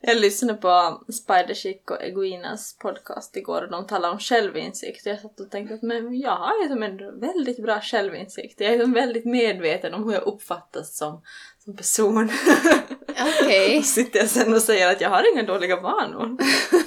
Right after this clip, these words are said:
Speaker 2: Nej, men du måste ju som riktigt anstränga dig för att ens komma på en.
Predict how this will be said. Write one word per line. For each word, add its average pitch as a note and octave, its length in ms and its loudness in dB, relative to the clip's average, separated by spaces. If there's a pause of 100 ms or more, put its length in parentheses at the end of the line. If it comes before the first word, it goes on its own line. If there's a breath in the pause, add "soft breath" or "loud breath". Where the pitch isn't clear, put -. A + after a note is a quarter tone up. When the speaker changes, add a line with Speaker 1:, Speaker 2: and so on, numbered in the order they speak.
(1500 loud breath)
Speaker 2:
Nej, G#3 160 0
men A3 140 2
du G#3+ 60 6
måste G#3+ 300 0
ju A3 60 2
som A3 160 -2
riktigt A3 280 -4
anstränga G#3 640 -6
dig - 260 -10
för - 180 -10
att F3 160 -12
ens F#3+ 340 -6
komma G#3 240 -6
på G3 260 -2 (100)
en. G3+ 420 -6